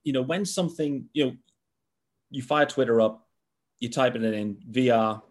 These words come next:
traded, you know, uh, have you verified that with, you know, would you call up the Marlins and go, "Hey, listen, this is what I've heard.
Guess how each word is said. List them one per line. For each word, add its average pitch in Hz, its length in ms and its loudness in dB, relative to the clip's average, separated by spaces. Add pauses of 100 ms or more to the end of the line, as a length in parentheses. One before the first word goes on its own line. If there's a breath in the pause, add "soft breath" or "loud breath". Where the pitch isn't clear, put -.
traded, 113 500 0
you 127 80 0
know, 117 240 -2 (220)
uh, 143 80 -4 (100)
have 165 140 -4
you 220 120 2
verified 131 600 0
that 123 280 -2
with, 123 320 -2 (100)
you 131 100 -4
know, 120 100 0
would 127 180 -2
you 123 280 2 (160)
call 131 240 4
up 113 80 -4
the 117 80 0
Marlins 113 380 0
and 110 80 -6
go, 113 100 2
"Hey, 113 100 2
listen, 113 460 -2 (180)
this 123 140 -4
is 117 80 -4
what 113 120 0
I've 110 140 0
heard. 110 320 0